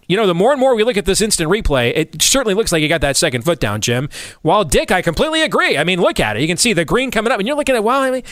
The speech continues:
maybe it's kinda green. I guess maybe you got some of the white chalk." You see where I'm going with this, Daniel? And, and the more and more they run the replay, and the more and more the announcers are adamant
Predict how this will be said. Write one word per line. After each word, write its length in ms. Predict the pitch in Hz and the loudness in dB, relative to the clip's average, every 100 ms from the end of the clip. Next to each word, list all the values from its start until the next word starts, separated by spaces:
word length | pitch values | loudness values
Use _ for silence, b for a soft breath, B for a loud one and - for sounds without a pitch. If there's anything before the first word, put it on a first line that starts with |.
| B - | B -4
maybe 240 | 233 311 | -2 0
it's 100 | 262 | -2
kinda 320 | - 254 285 | 0 0 0
green. 300 | 196 233 285 | 0 0 0
I 80 | 196 | 0
guess 260 | 165 247 - | 0 -2 0
maybe 200 | 240 214 | -2 -2
you 20 | |
got 160 | 226 - | -2 0
some 100 | 220 | 0
of 60 | |
the 60 | 190 | 0
white 180 | 220 208 | 0 0
chalk." 220 | 220 - | 0 0
You 40 | |
see 140 | 208 277 | 0 0
where 80 | |
I'm 80 | 262 | 2
going 140 | 247 262 | 0 0
with 80 | |
this, 120 | 254 - | 0 0
Daniel? 400 | 247 254 277 - B B | 0 0 -2 -4 B B
And, 160 | 220 233 | -2 0
and 140 | 262 | 0
the 80 | 220 | 0
more 200 | 208 311 | 2 2
and 100 | 330 | 2
more 160 | 294 294 | 2 2
they 140 | 220 | 0
run 160 | 220 240 | 0 0
the 100 | 208 | 0
replay, 380 | 247 - 254 202 | 0 0 0 0
and 80 | |
the 60 | 160 | 0
more 180 | 185 269 | 0 0
and 100 | 247 | 2
more 160 | 254 | 0
the 100 | 233 | 2
announcers 420 | 214 208 208 185 165 | 0 0 0 0 0
are 180 | 170 - | 0 -2
adamant 580 | 262 339 330 277 202 | 0 2 2 2 0